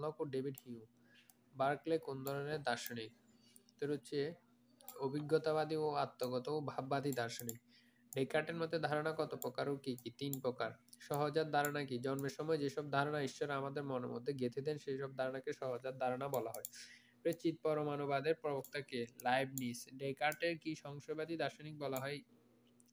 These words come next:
হ্যাঁ, ডেকার্ট পদ্ধতিগত সংশয়বাদী দার্শনিক। ক্রিয়া প্রক্রিয়াবাদের প্রবর্তক কে? রেনে ডেকার্ট। এরপর হচ্ছে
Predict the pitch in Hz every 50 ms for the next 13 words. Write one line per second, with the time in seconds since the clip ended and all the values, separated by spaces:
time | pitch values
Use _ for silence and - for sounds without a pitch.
0 | _ _ _ _ _ _ _ _ _ - - - 143 135 123 120 120 123 120 -
1 | 147 147 - - 147 139 139 135 127 131 123 123 120 - - - - 143 143 135
2 | 143 143 147 139 147 151 143 120 113 - - 120 - - - - - - - -
3 | - _ _ - - 151 151 151 147 147 151 139 - - 147 143 139 139 135 156
4 | 165 160 160 156 139 139 131 - - 151 - - - 139 123 117 120 - - _
5 | - 123 123 131 131 135 139 139 131 123 120 117 - - 113 110 107 - - -
6 | _ - - - _ - 123 131 143 147 147 151 151 147 151 - 165